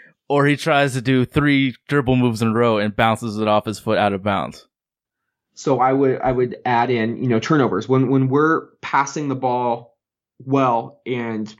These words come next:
Speaker 2: making, I would say, calculated risks, it's a beautiful thing, especially from the high-low. You either get, you know, really great lobs or, you know, backdoor lay-ins. Um, but when we're sloppy,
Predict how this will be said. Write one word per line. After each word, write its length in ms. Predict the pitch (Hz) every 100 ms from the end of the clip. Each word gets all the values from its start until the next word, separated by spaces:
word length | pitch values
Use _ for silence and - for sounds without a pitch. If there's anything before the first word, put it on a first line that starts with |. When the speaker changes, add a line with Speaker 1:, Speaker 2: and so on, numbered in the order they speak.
| -
Speaker 2:
making, 640 | 139 123 135 123 120 117
I 80 | 135
would 120 | 135
say, 80 | 135
calculated 600 | - 127 131 139 123 113 117
risks, 480 | 120 120 - - _ _ _ _
it's 160 | 139 135
a 60 |
beautiful 300 | 135 160 139
thing, 340 | 135 131 101 107
especially 360 | - 123 131
from 160 | 127 104
the 40 |
high-low. 800 | 90 117 113 120 135 131 127 123
You 240 | - 117 101
either 220 | 113 110
get, 420 | 107 113 101 - - _ _ _
you 100 | 127
know, 180 | 117 107
really 380 | 107 113 135 120
great 480 | 123 123 113 - _ _ -
lobs 580 | 120 123 139 135 131 -
or, 320 | 117 107 104
you 40 |
know, 80 | 104
backdoor 540 | 98 123 117 123 107 113
lay-ins. 640 | 139 139 139 135 135 - _ _ _ _
Um, 680 | 117 110 110 107 98 98 - _
but 480 | 123 135 123 - -
when 280 | 127 127 123
we're 100 | 120
sloppy, 880 | - 131 131 131 135 120 110 107